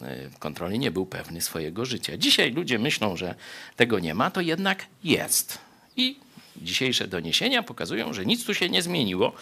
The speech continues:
i powietrze dalej idzie z komuszych Chin, nie? I teraz pytanie.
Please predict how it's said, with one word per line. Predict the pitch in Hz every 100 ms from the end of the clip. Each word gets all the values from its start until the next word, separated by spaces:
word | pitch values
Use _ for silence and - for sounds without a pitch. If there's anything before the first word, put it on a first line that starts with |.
| - - - -
i | 117
powietrze | - 113 120 - - 190 190 - - - - -
dalej | 156 175 101 131 131 -
idzie | 196 165 131 113 87 - - - - 80
z | -
komuszych | - 107 104 85 - 95 - - 90 90
Chin, | - 82 - - - -
nie? | - - 226 - - - - - - - - - - - -
I | -
teraz | - 311 302
pytanie. | - - 82 69 -